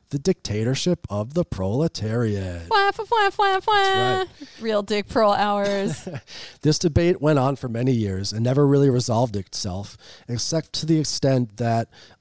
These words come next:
Speaker 1: uh, electoralism and trade union work did come to predominate over the building of the revolution. I'm talking late nineteenth, early twentieth century here. At the same time, on both sides of the debate, a crude productivism was taking hold,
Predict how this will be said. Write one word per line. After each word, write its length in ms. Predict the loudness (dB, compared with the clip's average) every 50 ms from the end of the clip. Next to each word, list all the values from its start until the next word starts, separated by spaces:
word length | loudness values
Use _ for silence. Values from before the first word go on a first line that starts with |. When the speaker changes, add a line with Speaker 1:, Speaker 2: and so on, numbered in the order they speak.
| -8
Speaker 1:
uh, 280 | -6 -4 -2 -2 -4 -4
electoralism 840 | -4 -6 -4 -2 -4 -4 0 2 4 4 6 4 4 4 4 4 4
and 100 | 2 2
trade 360 | 0 -2 -2 0 0 0 2
union 340 | 2 4 4 4 2 0 0
work 300 | 0 0 0 -2 -4 -10 _ -20 -20 -20 _ _ _ _ 0
did 220 | 2 2 2 2
come 240 | 2 2 2 2 2
to 120 | 0 0
predominate 720 | 0 0 0 2 2 2 2 2 0 0 -4 -6 -10 -14 _ _ _ -4
over 280 | -2 0 2 2 2
the 80 | 2 2
building 440 | 2 0 0 0 0 -2 -2 -4 -4
of 200 | -6 -8 -6 -6
the 100 | -4 -4
revolution. 580 | -2 -2 -2 -2 0 0 0 0 -2 -4 -6
I'm 80 | -6 -6
talking 240 | -4 -4 -4 -4 -4
late 220 | -4 -4 -4 -4
nineteenth, 400 | -4 -4 -4 -4 -4 -4 -4 -4
early 220 | -4 -6 -6 -6 -6
twentieth 260 | -8 -8 -8 -6 -6
century 400 | -2 -2 -2 -2 -2 -6 -8 -8
here. 240 | -8 -10 -12 -14 _ _ -20 -20 -20 -20 -10 -6
At 100 | -4 -2
the 80 | -2 -2
same 280 | 0 2 2 2 2
time, 440 | 0 0 0 2 2 2 2 0 -2
on 140 | -4 -6 -6
both 260 | -2 0 2 2 2
sides 300 | 0 0 0 0 0 0
of 60 | 0
the 60 | 0 0
debate, 460 | 0 0 0 0 0 0 -2 -4 _ -14 -20 -20 -14 -10
a 80 | -10 -10
crude 500 | -10 -10 -2 2 6 6 6 6 4 2
productivism 840 | 0 0 2 0 -2 -2 -2 -4 -6 -2 0 0 -2 0 -2 -2 -2
was 160 | -4 -4 -4
taking 340 | -4 -4 -4 -2 -2 -4 -2
hold, 400 | -2 -2 -4 -4 -6 -8 -12